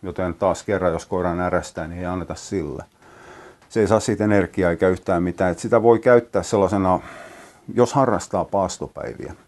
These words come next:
elikkä yksi päivä viikossa, jolloin koiralle ei anneta periaatteessa ruokaa, niin silloin voi tietysti heittää jonkun proikun siiven ja sit sen jälkeen siihen vähän naudanmahaa mukaan,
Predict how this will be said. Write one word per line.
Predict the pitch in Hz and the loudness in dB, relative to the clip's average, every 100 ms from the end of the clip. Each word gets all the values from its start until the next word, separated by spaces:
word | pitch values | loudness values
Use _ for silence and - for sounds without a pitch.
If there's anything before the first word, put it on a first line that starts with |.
| 107 | -6
elikkä | 92 107 | -2 0
yksi | 110 - | 0 0
päivä | 98 90 87 | 0 0 2
viikossa, | 95 85 - | 0 -2 -8
jolloin | 82 82 | -8 -4
koiralle | 92 82 71 80 | -4 -4 -6 -6
ei | 82 | -6
anneta | 80 76 - | -8 -10 -12
periaatteessa | 82 73 71 76 73 60 | -12 -10 -12 -16 -14 -10
ruokaa, | 60 - 90 - - - - - | -10 -12 -16 -16 -20 -20 -18 -10
niin | 117 | -2
silloin | 139 92 82 | 2 2 4
voi | 117 | 4
tietysti | 113 117 98 - 107 | 4 2 0 -8 -4
heittää | 110 101 - 98 | -2 -2 -2 0
jonkun | 113 110 98 92 87 82 - - | 2 0 0 -2 -4 -10 -18 0
proikun | 110 107 101 95 | 4 4 4 -4
siiven | - 95 87 90 82 _ _ _ _ _ _ _ | -2 -2 0 -2 -4 _ _ _ _ _ _ _
ja | 101 | -8
sit | 101 | -4
sen | 107 101 | 0 2
jälkeen | 92 87 87 | 0 0 -2
siihen | 104 98 90 90 | -2 -2 -2 0
vähän | 95 92 92 - | 0 0 -6 -4
naudanmahaa | 98 92 85 82 82 82 | -2 0 -2 -4 -4 -4
mukaan, | 87 - 85 | -6 -8 -10